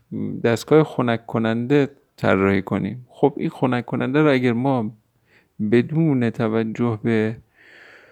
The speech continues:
اه، سیستم‌های کنار دستیش، م، طراحی بکنیم، مطمئناً سیستم قابلی نخواهد شد، چون اون سیستم،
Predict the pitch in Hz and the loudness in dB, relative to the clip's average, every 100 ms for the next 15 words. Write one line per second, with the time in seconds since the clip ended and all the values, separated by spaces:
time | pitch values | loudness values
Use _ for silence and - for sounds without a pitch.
0 | _ _ _ _ _ - 110 107 107 107 | _ _ _ _ _ -2 2 2 2 2
1 | 107 120 - - 104 107 113 104 113 113 | 0 -2 -2 -2 -2 0 -2 0 0 0
2 | 110 110 104 - - 135 104 - - - | 0 0 -2 -2 0 0 0 -4 -4 -4
3 | - - - - - - 113 110 110 104 | -4 -6 -8 -10 -16 -6 -4 -2 -2 -4
4 | - 120 117 120 120 117 113 - 120 165 | -2 -2 0 0 0 0 -2 -2 -2 -2
5 | - 113 120 - 127 - 131 151 165 185 | -4 -6 -8 -8 -6 -4 -4 0 0 0
6 | 165 127 120 139 143 156 160 170 170 _ | -2 -4 -4 0 2 4 4 2 -2 _
7 | _ _ - 117 117 139 147 131 113 110 | _ _ 0 4 6 6 4 4 2 2
8 | 104 98 110 - 139 139 127 117 - 139 | 0 -2 -6 -4 -2 -2 -4 -8 -6 -2
9 | 139 | -2